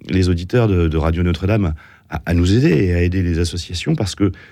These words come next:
bah, nous ne multiplions pas les pains et les poissons comme, euh, un certain Jésus sur les bords du lac, euh, Tibériade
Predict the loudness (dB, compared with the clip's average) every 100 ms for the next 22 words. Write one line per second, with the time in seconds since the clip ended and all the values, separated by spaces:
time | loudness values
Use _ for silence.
0 | -20 _ -2 0 2 2 0 -4 -4 -2
1 | 0 0 0 0 2 2 0 -2 -2 0
2 | 0 0 0 0 0 -2 -6 -12 -12 -6
3 | -2 0 2 0 -2 -4 0 2 0 0
4 | 0 0 -2 -2 0 -2 -4 -8 -8 -12
5 | -20 -14 -4 -2 0 0 0 -2